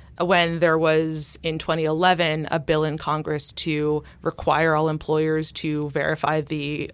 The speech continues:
uh, immigration status of their employees. One, not the N R A, but the Gun Owners of America, which is the group to the right of the N R A, uh, was pretty strongly opposed to it because they felt that any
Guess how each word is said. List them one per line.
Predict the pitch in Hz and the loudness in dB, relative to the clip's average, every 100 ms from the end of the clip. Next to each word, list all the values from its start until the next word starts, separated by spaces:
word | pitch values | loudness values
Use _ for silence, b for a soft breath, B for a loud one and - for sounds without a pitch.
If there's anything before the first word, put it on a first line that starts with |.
| - | -2
uh, | 160 156 156 | 0 0 -4
immigration | 170 160 165 160 208 | -6 -6 -6 -4 0
status | 226 220 240 | 2 2 2
of | 240 | 2
their | 247 | 2
employees. | 247 262 262 269 277 262 B B B B | 2 2 2 2 -2 -6 B B B B
One, | 190 175 185 185 190 190 | -8 0 4 4 4 4
not | 202 202 220 233 | 6 8 8 6
the | 185 185 | 2 2
N | 175 | 4
R | 165 156 | 4 4
A, | 156 | 2
but | 170 | 0
the | |
Gun | 160 185 196 | 0 2 4
Owners | 151 151 | 2 -2
of | 147 | -4
America, | 143 143 - - 139 147 | -4 -4 -4 -2 -2 -2
which | 143 | -4
is | 156 147 139 | -4 -4 -4
the | 156 147 | -6 -4
group | 160 | -6
to | 156 | -4
the | 151 | -2
right | 151 170 | 2 2
of | 175 | 2
the | 147 147 | 0 -2
N | 135 | -2
R | 139 | -2
A, | 135 127 131 - B B B | -4 -6 -8 -14 B B B
uh, | - 156 147 - 180 | 2 4 4 0 -2
was | 170 165 160 147 | 2 4 4 0
pretty | - 190 165 | -4 -2 -2
strongly | - 170 160 156 | 0 0 2 0
opposed | 160 180 180 | 2 2 2
to | 160 | 0
it | 143 | -2
because | 156 - 156 147 139 - B - | -4 -2 0 0 -4 -10 B -2
they | 170 165 | 2 2
felt | - 175 180 | 4 4 4
that | 170 - - | 2 0 0
any | 170 170 165 165 | 0 0 0 0